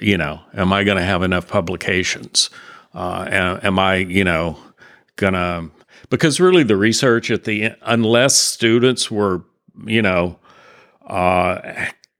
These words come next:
having sit-ins in the department chair's, uh, office about, "Oh my God, this person's a horrible teacher," right? The only thing that really mattered, you know, was your research productivity. Uh,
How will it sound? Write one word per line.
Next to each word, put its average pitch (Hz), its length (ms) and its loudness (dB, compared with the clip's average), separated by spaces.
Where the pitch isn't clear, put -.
having 104 400 0
sit-ins 113 600 4
in 95 100 0
the 90 80 -4
department 101 500 -4
chair's, 92 760 -2
uh, 87 340 -2
office 104 600 2
about, 95 300 -2
"Oh 101 160 2
my 92 160 2
God, 90 260 2
this 90 140 -4
person's 98 420 -2
a 90 60 -12
horrible 90 400 -4
teacher," 98 580 -2
right? 98 260 -2
The 110 140 4
only 139 260 6
thing 107 460 2
that 90 160 -4
really 107 360 2
mattered, 123 560 0
you 98 160 0
know, 82 260 -2
was 90 300 -2
your 90 120 0
research 90 540 -2
productivity. - 800 -10
Uh, - 380 -2